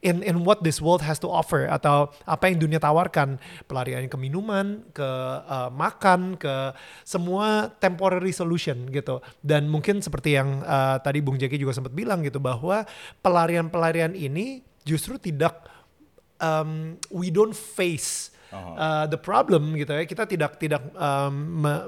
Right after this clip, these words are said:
Speaker 1: em, menuntaskan si masalah ini. Em, kita cuman lari aja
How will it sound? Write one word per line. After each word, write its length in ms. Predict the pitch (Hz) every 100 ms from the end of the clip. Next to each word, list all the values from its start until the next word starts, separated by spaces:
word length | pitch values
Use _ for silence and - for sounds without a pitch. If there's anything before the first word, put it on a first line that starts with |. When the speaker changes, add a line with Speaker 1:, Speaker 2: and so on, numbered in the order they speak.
| 180
Speaker 1:
em, 380 | - 151 143 139 147 160
menuntaskan 800 | 160 160 151 160 143 - 170 170
si 240 | - 151
masalah 400 | 143 139 151 139
ini. 460 | 180 226 180 139 160 - - - - -
Em, 380 | - 147 143 143
kita 240 | 156 196
cuman 340 | 185 156 139 131
lari 400 | 160 156 147 165
aja 320 | 175 165 151